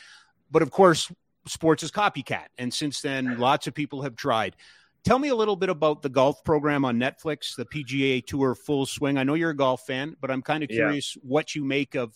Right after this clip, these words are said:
Speaker 1: of this attempt to kinda capitalize on, on what F one Drive to Survive did.
Speaker 2: Yeah, spo-, sports is definitely guilty of the copycat syndrome.
Speaker 1: Yeah.
Speaker 2: Um,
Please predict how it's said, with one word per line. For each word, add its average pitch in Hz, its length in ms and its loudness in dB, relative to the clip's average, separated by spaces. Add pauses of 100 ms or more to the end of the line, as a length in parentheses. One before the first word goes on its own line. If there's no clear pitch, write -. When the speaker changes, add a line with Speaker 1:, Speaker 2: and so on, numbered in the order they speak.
(100)
Speaker 1:
of 113 240 -10
this 151 260 2
attempt 139 440 -4
to 131 80 -10
kinda 131 360 -2 (300)
capitalize 147 800 2
on, 123 260 -2 (340)
on 135 200 -2
what 151 180 4
F 147 220 0
one 139 160 -4
Drive 127 280 0
to 123 80 -14
Survive 127 380 -4
did. 87 180 -14 (520)
Speaker 2:
Yeah, 123 160 0
spo-, - 340 -2
sports 180 400 4
is 131 200 0
definitely 139 580 2
guilty 120 320 0
of 104 80 -4
the 104 80 -2
copycat 104 580 -4
syndrome. 87 420 -8 (240)
Speaker 1:
Yeah. 101 180 -10
Speaker 2:
Um, 120 680 6